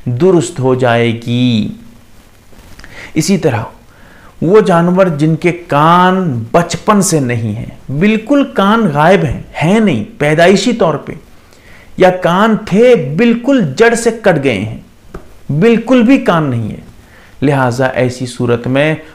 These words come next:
उस जानवर की कुर्बानी सही नहीं होगी, कुर्बानी दुरुस्त नहीं होगी।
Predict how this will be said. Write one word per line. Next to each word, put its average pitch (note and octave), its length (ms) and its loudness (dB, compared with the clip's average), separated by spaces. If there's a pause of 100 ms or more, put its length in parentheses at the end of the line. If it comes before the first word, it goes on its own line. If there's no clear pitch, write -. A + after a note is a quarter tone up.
उस C3 260 -2
जानवर B2+ 440 0
की B2 180 -6
कुर्बानी A#2+ 760 0
सही C#3 580 -2
नहीं A#2+ 280 0
होगी, A#2 420 -2
कुर्बानी B2+ 640 0
दुरुस्त D#3+ 440 0
नहीं C3 200 -2
होगी। G#2 280 -4